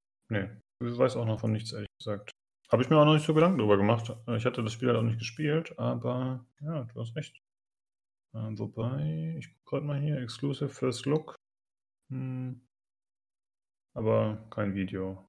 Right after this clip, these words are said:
nur ein paar Bilder. Aber zumindest gibt's hier einen Artikel, wo ein bisschen beschrieben wird, wie, wieso, weshalb. Vielleicht wird da auch mehr drauf eingegangen, wie das technisch umgesetzt wird. Äh, doch, es gibt auch Gameplay. Vierzehn Minuten Gameplay.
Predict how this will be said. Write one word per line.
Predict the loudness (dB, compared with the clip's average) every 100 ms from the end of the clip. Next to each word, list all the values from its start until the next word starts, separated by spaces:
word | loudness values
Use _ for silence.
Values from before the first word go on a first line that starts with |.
| -12
nur | -10
ein | -6
paar | -6
Bilder. | -2 0 4 6 6
Aber | 8 6
zumindest | 6 2 2
gibt's | 0
hier | 4
einen | 4
Artikel, | 4 4 4 4 0 -10 _ _ _ _ _ _ 0
wo |
ein | 4
bisschen | 2 2 0
beschrieben | 0 0 2 2 2
wird, | 4 4 4 -2 -16 _ _ _
wie, | -12 -6 -6 -4
wieso, | -2 -2 -2
weshalb. | 4 4 4 0 -12 _ 0
Vielleicht | 2 2
wird | 6
da | 10
auch | 10 8
mehr | 4 6
drauf | 6
eingegangen, | 4 2 4 4
wie |
das | 2 2
technisch | 2 2 0
umgesetzt | 0 2 0 0
wird. | 0 0 -4 _ _ _ _ _ _ _ _ _ -12
Äh, | -8 -8 -10 _
doch, | -2 0
es | -2
gibt | 0 0
auch | 4
Gameplay. | 4 4 4 4 2 -6
Vierzehn | -2 -2 2
Minuten | 0 2 2
Gameplay. | 2 2 2 2